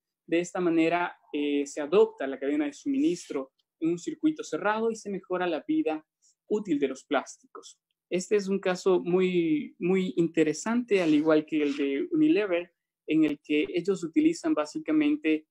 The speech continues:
eh, evitan la generación de residuos,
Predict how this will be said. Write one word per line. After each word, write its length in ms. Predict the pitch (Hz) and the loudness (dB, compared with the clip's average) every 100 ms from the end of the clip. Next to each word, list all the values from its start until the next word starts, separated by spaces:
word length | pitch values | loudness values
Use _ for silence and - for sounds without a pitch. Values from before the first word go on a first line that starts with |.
| _ _ - | _ _ -4
eh, 500 | 147 143 143 139 131 - _ _ _ _ _ _ _ _ _ - - - _ - | 0 2 2 0 -2 -8 _ _ _ _ _ _ _ _ _ -20 -20 -20 _ -2
evitan 500 | 175 170 220 208 147 | 0 0 -2 0 -2
la 80 | 143 | 0
generación 460 | 143 143 - 160 | 0 0 4 4
de 80 | 156 | 4
residuos, 800 | 147 135 - 190 190 185 185 | 2 -4 -2 0 0 0 -4